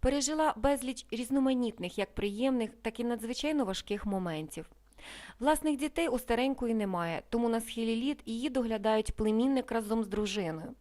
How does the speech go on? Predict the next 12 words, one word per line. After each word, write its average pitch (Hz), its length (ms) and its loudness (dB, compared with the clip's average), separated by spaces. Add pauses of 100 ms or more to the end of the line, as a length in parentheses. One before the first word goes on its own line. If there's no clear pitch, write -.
(500)
Саме 311 320 4
він 294 160 4
з - 40 -4
теплотою 247 560 0
та 226 120 0
повагою 226 680 4
розповів 220 480 -4
нам 247 220 0
про 208 140 -2
життєвий 208 460 -2
шлях 170 380 -4
ювілярки. 180 680 -4